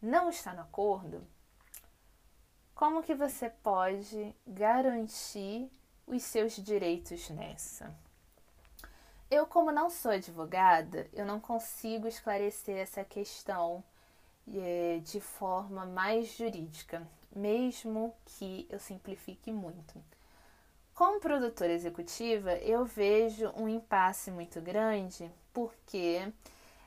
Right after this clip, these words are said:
é, dentro da legislação,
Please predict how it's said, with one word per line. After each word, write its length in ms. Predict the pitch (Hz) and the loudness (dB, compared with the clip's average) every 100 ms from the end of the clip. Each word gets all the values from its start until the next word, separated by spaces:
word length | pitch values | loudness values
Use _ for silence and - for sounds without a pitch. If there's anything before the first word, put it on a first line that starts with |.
| - | -16
é, 720 | - 175 180 175 175 170 165 170 | -4 -2 2 4 4 2 0 2
dentro 460 | 202 269 311 294 | 6 6 4 -2
da 120 | 208 196 | -2 -2
legislação, 960 | 185 180 175 170 165 - 226 202 185 | -2 -6 -10 -10 -12 -6 -2 -2 -2